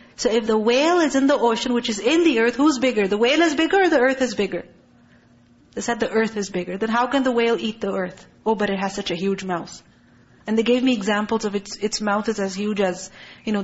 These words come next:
that building and so on and so forth. And this is childish, right? They cannot understand. But sometimes even adults behave like this. So arrogant about their wealth,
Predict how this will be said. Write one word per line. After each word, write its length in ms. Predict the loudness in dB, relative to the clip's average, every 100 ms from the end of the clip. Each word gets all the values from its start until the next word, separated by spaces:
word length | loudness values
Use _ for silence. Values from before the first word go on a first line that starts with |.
| -2
that 220 | -2 0
building 520 | 2 2 2 -2 -4 -8
and 200 | -10 -4
so 140 | -2
on 100 | -2
and 100 | -2
so 160 | -2 -2
forth. 220 | -4 -6 -8 -6
And 100 | -2
this 100 | 0
is 140 | 0 0
childish, 580 | 0 4 4 2 0
right? 280 | -2 -2 -2 -6 -20 -20 _ _ _ _ 0
They 160 | 2
cannot 260 | 4 4 4
understand. 460 | 2 0 0 -2
But 100 | -2
sometimes 400 | 0 2 4 4
even 220 | 4 4 0
adults 460 | 0 2 2 0
behave 340 | 0 2 2 0
like 200 | -2 -4
this. 220 | -8 -8 -16 -14
So 280 | -4 2 4
arrogant 580 | 2 2 2 2 2 2
about 340 | 2 0 0
their 160 | 0 0
wealth, 600 | 0 0 2 2 2 -2